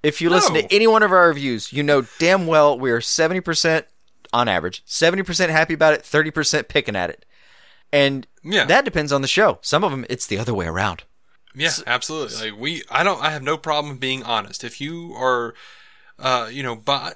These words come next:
Speaker 2: I'm bummed about Ben Affleck.
Speaker 1: Yeah. Also,
Speaker 2: I'm bummed about Ben
Speaker 1: like,
Speaker 2: Affleck,
Speaker 1: we can,
Speaker 2: but
Speaker 1: like, we're honest about how we feel about a thing, uh, especially on the reviews. But then if somebody writes in and has, a-, anybody, i-, if you contact us and have a take that we didn't consider, I promise you, we will reconsider.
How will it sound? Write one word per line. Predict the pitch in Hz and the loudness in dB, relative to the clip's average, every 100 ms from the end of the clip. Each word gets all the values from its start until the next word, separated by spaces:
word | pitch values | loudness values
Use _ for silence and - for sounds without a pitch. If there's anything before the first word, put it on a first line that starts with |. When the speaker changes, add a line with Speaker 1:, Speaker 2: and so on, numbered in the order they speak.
| - | 2
Speaker 2:
I'm | 320 277 | 2 4
bummed | 175 131 | 0 0
about | 120 117 101 | 0 0 0
Ben | 113 | -4
Affleck. | 104 98 - - - - _ _ - | -4 -8 -10 -12 -12 -18 _ _ -6
Speaker 1:
Yeah. | 320 349 220 _ _ - _ - | -2 -2 -4 _ _ -20 _ -4
Also, | 285 294 320 302 | 2 4 4 2
Speaker 2:
I'm | |
bummed | 202 165 143 | -2 -2 -2
about | 123 - - | -4 -4 0
Ben | - | 0
Speaker 1:
like, | 113 247 | 4 2
Speaker 2:
Affleck, | 127 | 2
Speaker 1:
we | 226 294 | -4 -4
can, | 262 214 | -4 -4
Speaker 2:
but | 151 156 | -4 0
Speaker 1:
like, | 175 | 0
we're | 165 240 | 2 4
honest | 226 226 - | 4 0 -2
about | 180 156 | 0 2
how | 165 | 2
we | 160 | -2
feel | 147 151 143 | -4 0 2
about | 139 | 2
a | 131 | 0
thing, | 123 120 117 | -2 -8 -6
uh, | 107 117 98 | -6 -4 -4
especially | 113 - 127 127 | -6 -6 -6 -4
on | |
the | 117 | -4
reviews. | 107 110 101 | -4 -6 -6
But | 131 | -4
then | 131 131 | -2 -4
if | 120 | -6
somebody | - 143 | -6 -4
writes | 135 127 - | 0 0 -2
in | 123 | -6
and | 117 | -4
has, | 113 - _ - - _ | -6 -8 _ -20 -20 _
a-, | 151 147 - | 0 0 0
anybody, | 185 135 95 - - | 2 2 0 -4 0
i-, | |
if | 123 117 120 | 0 2 -2
you | 131 | -2
contact | 160 160 156 151 | 0 0 0 -2
us | 139 | -4
and | 131 | -2
have | 135 | -2
a | 127 | -2
take | 147 127 | -4 -4
that | 110 | -4
we | 123 | -4
didn't | 120 113 | -4 -8
consider, | 110 - 107 - | -10 -4 -4 -4
I | |
promise | 95 151 127 - | 0 0 0 -6
you, | - | -10
we | 107 | -12
will | 87 92 | -10 -10
reconsider. | 101 98 92 98 | -10 -8 -4 -4